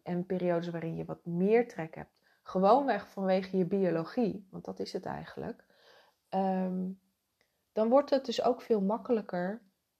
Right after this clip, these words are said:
om intuïtief te gaan eten. En, ehm, als ik dan naar mezelf kijk,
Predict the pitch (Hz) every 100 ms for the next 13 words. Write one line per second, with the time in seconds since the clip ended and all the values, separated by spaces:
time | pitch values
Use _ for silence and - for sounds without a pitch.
0 | _ 196 190 190 196 - _ - 214 208
1 | 196 196 - 185 160 156 - - 180 202
2 | 196 - - _ _ _ _ _ _ _
3 | _ _ _ _ _ - 175 175 180 -
4 | _ _ _ 175 170 165 165 170 180 _
5 | _ _ _ _ _ _ _ _ _ _
6 | _ _ _ _ _ _ _ _ _ _
7 | _ _ _ _ _ _ - 190 208 196
8 | 190 175 165 175 196 240 - - 196 208
9 | 220 -